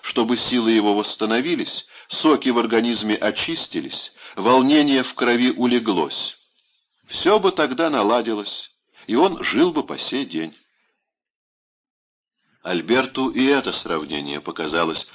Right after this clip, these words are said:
недостаточно убедительным. Он начал что-то возражать, между прочим, что я привёл в пример глупую девчонку, а как можно оправдать человека разумного, не столь ограниченного,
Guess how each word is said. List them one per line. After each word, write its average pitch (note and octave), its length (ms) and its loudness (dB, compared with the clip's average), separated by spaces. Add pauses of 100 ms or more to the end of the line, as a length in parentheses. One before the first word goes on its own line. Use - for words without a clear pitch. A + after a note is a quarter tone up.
(280)
недостаточно E2+ 840 -4
убедительным. E2 840 -10 (640)
Он D#3 200 2
начал D#3+ 360 4
что-то C#3+ 360 0
возражать, G#2 840 0 (560)
между F2+ 260 -4
прочим, F#2+ 640 0 (380)
что - 220 -4
я F#2 160 2
привёл F2+ 340 0
в - 100 -10
пример F2+ 420 0
глупую E2+ 680 -4
девчонку, C3+ 960 -2 (460)
а D#2 300 2
как C#3 280 -2
можно A2+ 360 0
оправдать F2+ 580 -2 (380)
человека E2 540 -2
разумного, F2 580 -2
не E2 100 -6
столь F#2 320 -2
ограниченного, F#2+ 1040 -2